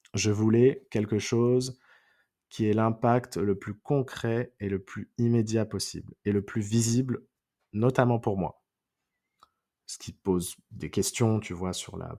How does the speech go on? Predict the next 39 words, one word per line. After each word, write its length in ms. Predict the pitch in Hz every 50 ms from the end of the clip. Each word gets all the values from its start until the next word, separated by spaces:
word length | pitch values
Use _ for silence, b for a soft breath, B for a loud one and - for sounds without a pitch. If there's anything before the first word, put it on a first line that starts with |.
| _ _
pourquoi 300 | - 95 - - - 104
est-ce 80 | 92 -
qu'on 100 | - 92
fait 140 | - 98 87
de 40 |
l'humanitaire, 460 | 92 95 95 98 107 107 - 165 165 139
mais 260 | 113 101 90 - - -
je 160 | 101 104 107
voulais 420 | 101 98 104 110 117 117 123 139
voir 580 | 127 104 101 101 110 117 113 120 123 117 117 95
l'aide, 340 | 92 95 98 101 104 95 95
en 80 | 87 85
fait, 480 | - - 98 98 98 - - - - _ - 98
euh, 360 | 92 90 85 85 82 82 82 78 _ _ _ _ _ _ _ _ -
à 60 | 98
laquelle 320 | 92 90 92 - 113 107
je 100 | 98 95
contribuais. 580 | 92 - - 95 90 - - 104 90 85 - - _ _ _ - - _ -
Si 160 | - - 135
tu 120 | - - 151
fais 140 | - 160 151
ça 160 | - 190 190
dans 140 | 170 143 123
des 100 | 120 117
contextes 600 | - 120 117 117 - 143 - - - - - 101
plus 280 | 101 - - - 156
tranquilles, 720 | - - - 117 104 101 - - 107 107 117 120 131 127 127 127 _ _ b b b b b b b b b b b b b -
euh, 180 | 101 101 101
déjà, 300 | 98 98 110 101 131 131
en 60 | 135 127
général, 380 | 117 110 104 101 107 123 139
ça 180 | - - 127 110
va 100 | 104 101
être 200 | 92 90 92 95
des 440 | - 98 92 92 92 90 90 90 87
projets 400 | 87 - - 107 107 101 113 113
beaucoup 260 | 101 120 123 - 139
plus 200 | 131 - - 110
longs, 200 | 98 98 127 -